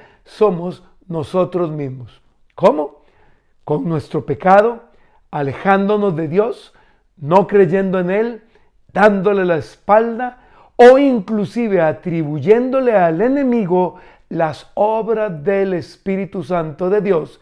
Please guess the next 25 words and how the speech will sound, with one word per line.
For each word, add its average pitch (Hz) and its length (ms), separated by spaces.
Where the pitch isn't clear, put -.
que 170 280
es, - 280
según 165 400
la 208 140
palabra 214 400
de 214 120
Dios, 196 300
el 208 380
que 185 160
viene 185 420
a 175 80
traer 151 480
el 165 240
amor 147 340
de 170 140
Dios 143 360
a 127 180
nosotros. - 720
Este 226 500
formidable 190 1200
e 214 220
inexplicable 175 1160
amor 196 340
de 185 140
Dios, 160 340